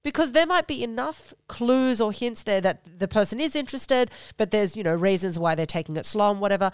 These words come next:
And that's a fair reason to wait around and to be patient with this person. But a lot of the time,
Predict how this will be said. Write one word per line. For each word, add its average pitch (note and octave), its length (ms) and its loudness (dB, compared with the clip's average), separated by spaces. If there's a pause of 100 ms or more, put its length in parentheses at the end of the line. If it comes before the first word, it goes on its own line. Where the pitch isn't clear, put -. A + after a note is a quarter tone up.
(220)
And A#3 160 0
that's D4 180 2
a D#4 40 -8
fair A3+ 440 4
reason F#3+ 440 -2
to - 160 -6
wait F3+ 260 2
around E3+ 400 0
and E3 120 -4
to E3+ 100 -6
be D#3+ 100 -4
patient D#3+ 380 -6
with D#3 100 -8
this D3+ 140 -8
person. - 360 -10 (400)
But B3+ 120 2
a C4+ 40 4
lot C#4 220 4
of E4 140 -2
the E4 80 -6
time, F3+ 400 0